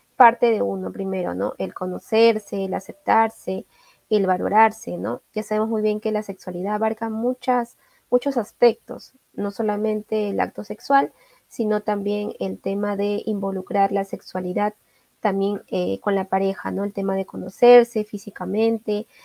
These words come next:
eh, también, eh, compartir, ¿no? Entre ambas personas, pero considero que primero,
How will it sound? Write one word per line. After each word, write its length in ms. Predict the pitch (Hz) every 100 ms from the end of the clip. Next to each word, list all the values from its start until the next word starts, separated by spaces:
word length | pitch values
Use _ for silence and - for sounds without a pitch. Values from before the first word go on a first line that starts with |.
| _ _ -
eh, 300 | 202 185 175
también, 580 | 190 190 208 214 208 208
eh, 140 | 202 190
compartir, 840 | 196 196 - 202 - 254 254 220 _
¿no? 340 | 196 185 196 - _
Entre 320 | 196 190 185
ambas 220 | 190 196
personas, 440 | - 202 262 240 214
pero 240 | 220 220
considero 520 | - 226 233 240 254
que 100 | 254
primero, 500 | 226 208 208 214 233